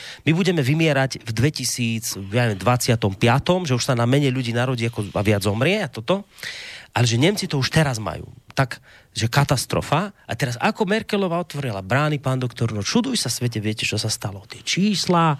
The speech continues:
teraz sú dobré, to je krásne. Teraz sa to akoby podarilo prelomiť tú hrôzu, t-, tú demografickú. Teraz konečne je viacej akože ľudí tam v tej krajine ako zomrie. Tak, že dobre.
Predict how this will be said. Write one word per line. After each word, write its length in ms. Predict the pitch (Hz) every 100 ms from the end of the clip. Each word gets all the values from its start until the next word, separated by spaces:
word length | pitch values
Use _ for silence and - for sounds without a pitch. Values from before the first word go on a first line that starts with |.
| - - - -
teraz 340 | 160 156 131
sú 80 | 139
dobré, 540 | 131 120 123 117 107
to 100 | 101
je 120 | 139
krásne. 440 | 120 131 113 113 107
Teraz 380 | 151 156 147 -
sa 180 | -
to 120 | 127 123
akoby 280 | 117 117
podarilo 540 | 117 131 131 131 117 113 - -
prelomiť 640 | - 151 156 170 151 160 -
tú 160 | 123
hrôzu, 640 | 113 123 135 160 156 151
t-, 160 | 120 120
tú 120 | 113
demografickú. 880 | 113 139 156 131 131 131 123 - 131 - - -
Teraz 280 | 123 123
konečne 480 | - 165 185 143 143
je 80 | 127
viacej 280 | 127 - 123
akože 240 | 113 110 107
ľudí 320 | 120 120 117 - - - - - 139 139
tam 200 | - 139
v 80 | -
tej 120 | 117
krajine 320 | 131 131 127
ako 160 | 120 107
zomrie. 480 | 107 143 185 214 190 - - - - - _
Tak, 320 | - 123 - - -
že 260 | - - 117
dobre. 500 | 110 127 143 208 220